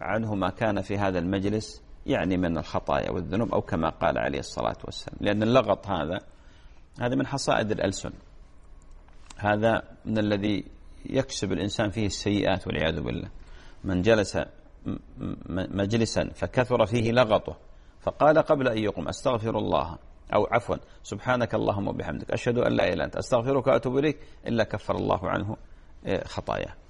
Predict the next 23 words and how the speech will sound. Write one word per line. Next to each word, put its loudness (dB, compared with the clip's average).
أو 2
ما 0
حصل -4
في -4
هذا -4
المجلس. -6
ولذلك 4
لاحظوا 2
إخواني، 0
من 0
المهم 4
جدًا 2
أن، -4
أن 0
الإنسان 2
يختم 2
مجالسه، 2
يختم 0
يومه 4
وليلته 2
بهذا 0
الاستغفار -2
العظيم 0